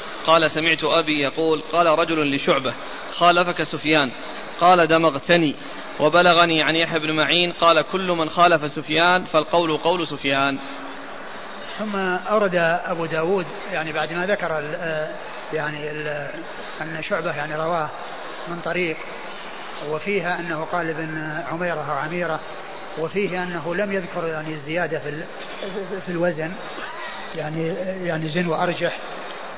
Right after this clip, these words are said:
Speaker 2: آه، قال، آه، هنا، يعني،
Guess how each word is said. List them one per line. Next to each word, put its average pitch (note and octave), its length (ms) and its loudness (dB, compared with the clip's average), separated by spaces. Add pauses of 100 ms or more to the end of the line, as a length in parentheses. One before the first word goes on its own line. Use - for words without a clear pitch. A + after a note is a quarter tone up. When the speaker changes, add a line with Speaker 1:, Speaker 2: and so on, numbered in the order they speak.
(240)
Speaker 2:
آه، D3+ 680 0 (580)
قال، F#3+ 380 4 (240)
آه، F#3 720 -6
هنا، G3+ 480 0
يعني، F3+ 360 -2